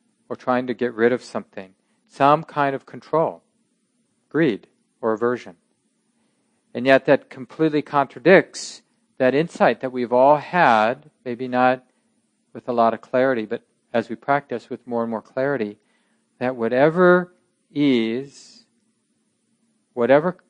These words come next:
experience of real love, so not an attached love, but a more universal kind of love or compassion,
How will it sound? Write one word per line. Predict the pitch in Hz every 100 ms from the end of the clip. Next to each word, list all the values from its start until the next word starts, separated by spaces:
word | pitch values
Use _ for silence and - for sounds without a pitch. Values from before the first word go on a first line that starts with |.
| -
experience | 156 135 - - 147 143 - 139
of | 127 120 117
real | 123 117 151 160
love, | 143 139 101 92
so | - 123
not | 120 127 139 _ _ _ _ _ _
an | 120 113
attached | 110 - 135 127 127 - _ _ _
love, | 107 101 101 107 _ _ _ _ _
but | -
a | 113
more | 113 117
universal | 113 120 113 117 - 127
kind | - 113
of | 110
love | 107 110 110 110
or | 110
compassion, | - 113 - 110 104 - 110 104 104